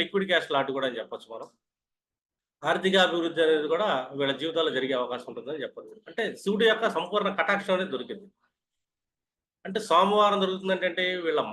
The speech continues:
మనస్సులు ఎంతో బలంగా తీసుకెళ్తుంది. పైగా అమావాస్యకి మనం ఎలాగో చెప్పుకుంటాం, పితృదేవతలకు దానాలు చేయాలి అని. పితృదేవతల పేరు మీద చేసే దానం ఏదైనా సరే,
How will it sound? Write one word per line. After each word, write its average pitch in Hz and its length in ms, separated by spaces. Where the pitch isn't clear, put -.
మనస్సులు 196 440
ఎంతో 190 220
బలంగా 180 380
తీసుకెళ్తుంది. 120 640
పైగా 202 240
అమావాస్యకి 185 640
మనం 156 140
ఎలాగో 160 280
చెప్పుకుంటాం, 123 420
పితృదేవతలకు 147 720
దానాలు 120 340
చేయాలి 107 300
అని. 104 100
పితృదేవతల 151 600
పేరు 135 180
మీద 139 140
చేసే 135 180
దానం 117 320
ఏదైనా 110 320
సరే, 113 140